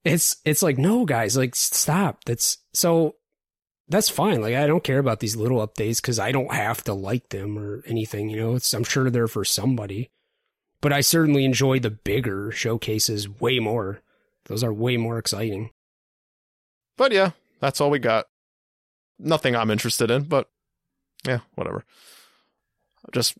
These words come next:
Speaker 2: echoing what I said before, I just would like less of these. But if that's the way they wanna do it, then that's the way they wanna do it.
Speaker 1: Yeah, all right.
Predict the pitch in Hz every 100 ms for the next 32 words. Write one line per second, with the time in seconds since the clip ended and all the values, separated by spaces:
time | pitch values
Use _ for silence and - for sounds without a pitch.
0 | - 131 117 110 107 101 - 101 104 98
1 | 95 95 98 - - _ - 98 92 98
2 | - 90 - 98 92 92 - - 247 -
3 | 135 123 143 135 - - - 120 120 113
4 | 113 110 98 95 90 90 85 82 - -
5 | - 73 67 65 65 53 55 - _ _
6 | _ _ _ _ _ _ _ _ _ _
7 | 160 202 - _ - 127 208 240